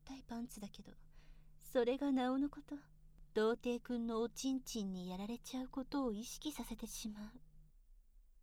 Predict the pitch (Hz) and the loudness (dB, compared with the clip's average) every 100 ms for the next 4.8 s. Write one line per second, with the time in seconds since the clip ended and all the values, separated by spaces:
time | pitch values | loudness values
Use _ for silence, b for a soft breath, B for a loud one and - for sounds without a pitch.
0 | - - - - - - - - - 233 | -20 -20 -20 -20 -20 -20 -20 -20 -4 0
1 | 233 247 262 240 202 190 190 202 226 240 | 2 2 0 -2 -4 -6 -6 -6 -6 -8
2 | - - - - - - - - - 269 | -10 -16 -16 -18 -20 -20 -20 -20 -4 2
3 | 262 262 277 285 294 285 294 277 302 311 | 2 2 2 2 2 2 4 4 2 0
4 | 285 233 - - 240 254 247 | -2 -2 -6 -4 -4 -4 -6